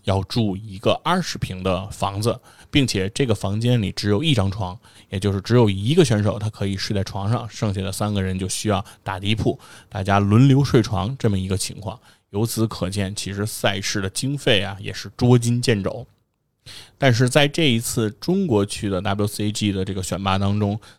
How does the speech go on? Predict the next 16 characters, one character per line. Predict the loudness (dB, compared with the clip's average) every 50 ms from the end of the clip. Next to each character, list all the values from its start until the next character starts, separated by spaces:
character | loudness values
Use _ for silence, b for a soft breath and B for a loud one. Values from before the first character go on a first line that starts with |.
| B
Sky | _ _ -14 -8 -2 0 0 2
仍 | 2 2 2 2
然 | 2 2
没 | 2
有 | 2 2 2
拿 | 2 2
到 | 4 4 4
名 | 4 2 -2 -2 -4
次， | -4 -4 -4 -4 -4 -4 -4
因 | -4 -4 -2 -2
此 | -4 -4 -6 -8 -10 -10 -12 -16
没 | -16 -12 -8 -4 -2 0
有 | 0 0 0 -2
机 | -2 0 2 2 4
会， | 4 2 -2
哎， | -4 -8 -10 -10